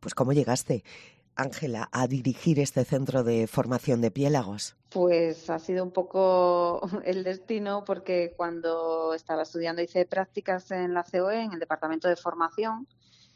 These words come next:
Speaker 2: y bueno, ya vi un poco cómo era este mundo de la formación profesional para el empleo. Y, y en el dos mil diez, cuando nos instauramos en Piélagos, era porque notábamos que esta zona podía estar con pocos recursos en este tipo de formación.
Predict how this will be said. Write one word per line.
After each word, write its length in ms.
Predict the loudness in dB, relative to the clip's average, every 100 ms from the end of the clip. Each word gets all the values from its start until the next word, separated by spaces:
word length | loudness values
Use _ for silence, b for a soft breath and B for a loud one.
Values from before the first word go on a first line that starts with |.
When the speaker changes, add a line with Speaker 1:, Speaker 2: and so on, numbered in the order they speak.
| b b b
Speaker 2:
y 560 | -2 2 2 2 2 0
bueno, 200 | -2 -2
ya 180 | 2 2
vi 220 | 2 -2
un 100 | -2
poco 440 | -2 2 2 2 0
cómo 460 | 0 0 2 2
era 360 | 2 0 -2 -2
este 300 | -4 -6 -2
mundo 300 | -2 0 2
de 100 | 2
la 80 | 2
formación 360 | -2 -4 -2
profesional 460 | -2 -2 0 0 2
para 220 | 2 2
el 100 | 2
empleo. 500 | 2 4 4 4 2 b b b b b _
Y, 800 | 0 2 2 2 0 0 0 -2
y 120 | -2 0
en 140 | 0
el 80 | 0
dos 180 | 0 0
mil 160 | 0
diez, 240 | 2 0 2
cuando 340 | 0 2 2
nos 300 | 2 -2 -4
instauramos 680 | -6 -2 -2 0 0 0 0
en 420 | 2 2 2 0
Piélagos, 560 | 2 2 4 2 0 0
era 180 | -2 -2
porque 340 | -4 0 2
notábamos 560 | 2 2 2 2 -2 -8
que 100 | -12
esta 180 | -10
zona 320 | -4 -2 -2 0
podía 300 | 0 0 0
estar 340 | -2 -4 -2
con 180 | -6 -4
pocos 340 | -4 2 2
recursos 640 | 2 -2 -4 -6 -6 -8
en 80 | -6
este 160 | -6 -4
tipo 240 | -2 2
de 80 | 2
formación. 640 | 0 -2 -2 0 -2 -2